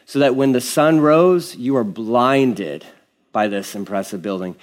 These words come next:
These stones were fit so closely together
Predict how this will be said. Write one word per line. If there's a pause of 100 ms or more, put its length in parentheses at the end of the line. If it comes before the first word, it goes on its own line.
(240)
These
stones
were
fit
so
closely
together